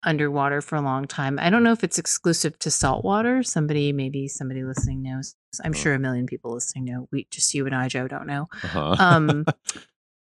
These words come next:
Speaker 1: when you pull things that have been underwater for however long, like, they, they've adapted to the climate, they've been mineralized, and they've been encrusted with marine life and sediment and all these things. And so it's kind of like,
Speaker 2: Oh.
Speaker 1: it's not like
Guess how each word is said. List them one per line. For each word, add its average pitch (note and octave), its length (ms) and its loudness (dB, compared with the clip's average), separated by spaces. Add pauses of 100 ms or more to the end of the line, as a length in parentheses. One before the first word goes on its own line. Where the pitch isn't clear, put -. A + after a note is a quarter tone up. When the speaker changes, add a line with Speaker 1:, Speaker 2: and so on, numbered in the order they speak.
(240)
Speaker 1:
when F3 380 6
you E3 380 6 (480)
pull A3 200 6
things G3 320 4
that D#3+ 160 2
have D#3 260 -2
been D#3+ 480 4 (140)
underwater D#3 840 4 (220)
for - 160 -4
however D#3+ 260 4
long, C#3+ 240 2
like, C#3+ 200 -2
they, C#3+ 340 -4
they've C#3+ 160 -2
adapted D3+ 380 -2
to D3+ 40 -4
the - 80 -8
climate, F#3 320 2
they've D#3 200 0
been D3 180 0
mineralized, C#3 920 0
and C#3+ 220 -4
they've C3+ 160 -4
been C3+ 140 -8
encrusted C3+ 580 -4
with C3+ 160 -2 (400)
marine F#3 400 8
life D#3 380 6
and C#3 180 -2
sediment D3 540 0
and D3 100 -4
all C3+ 100 -2
these C#3 220 -2
things. C#3 300 -2
And C#3 100 -4
so D3 140 0
it's C#3 120 -4
kind F3 280 4
of D#3+ 120 0
like, C#3+ 420 2 (260)
Speaker 2:
Oh. F2 280 -2
Speaker 1:
it's - 160 -2
not G#3 140 4
like D#3 220 2